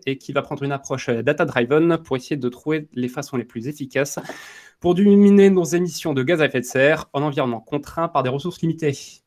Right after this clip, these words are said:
Le but, c'est de vous partager aussi un petit peu ce qui, moi, a pas mal ébranlé mes convictions et mes idées reçues avec, euh, quelques exemples qui, j'espère, devraient vous surprendre. Un petit disclaimer quand même avant de commencer. Ici, euh, je prends le parti uniquement de m'intéresser,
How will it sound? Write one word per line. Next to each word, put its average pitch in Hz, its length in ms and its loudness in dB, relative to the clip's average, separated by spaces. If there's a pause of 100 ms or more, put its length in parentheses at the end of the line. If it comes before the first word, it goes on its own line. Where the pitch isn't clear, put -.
(600)
Le 147 180 2
but, 180 400 0
c'est 151 180 -4
de 135 60 -8
vous 139 100 -6
partager 139 440 -4
aussi 131 400 -4
un 147 80 -2
petit 127 200 -12
peu 160 180 -6
ce 160 160 -6
qui, 131 220 -4
moi, 143 260 6
a 151 60 6
pas 147 100 4
mal 147 140 6
ébranlé 135 260 0
mes 127 140 0
convictions 147 960 0
et 156 260 2
mes 151 240 -2
idées 147 140 2
reçues 139 460 -2
avec, 135 280 0
euh, 143 160 0
quelques 135 360 -6
exemples 143 520 -4
qui, 147 320 -8
j'espère, 143 400 -4
devraient 139 200 0
vous 156 100 -4
surprendre. 113 520 -10 (680)
Un 135 100 0
petit 147 220 -12
disclaimer 147 580 0
quand - 80 -4
même 139 120 -2
avant 127 180 -4
de 127 60 -6
commencer. 160 680 -4 (500)
Ici, 175 520 2
euh, 127 300 2
je 127 100 2
prends 135 180 0
le 135 60 0
parti - 280 -4
uniquement 147 280 0
de 151 60 -4
m'intéresser, 139 680 -2